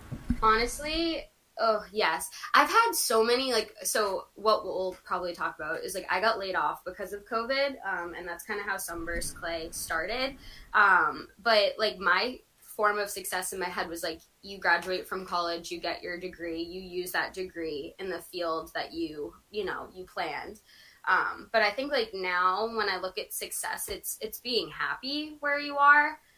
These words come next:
um, and that you are kind of fulfilled with what you're doing. 'Cause I've seen so many family members, like, my dad's gone through a bunch of careers, like, my mom,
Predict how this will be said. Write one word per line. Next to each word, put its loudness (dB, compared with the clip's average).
um, 2
and -4
that -4
you -6
are -2
kind -4
of -10
fulfilled -6
with -10
what -8
you're -10
doing. -6
'Cause -2
I've 2
seen -2
so -2
many -2
family -6
members, -2
like, -4
my 0
dad's 2
gone 2
through -8
a -10
bunch -6
of -10
careers, -6
like, -6
my -4
mom, 4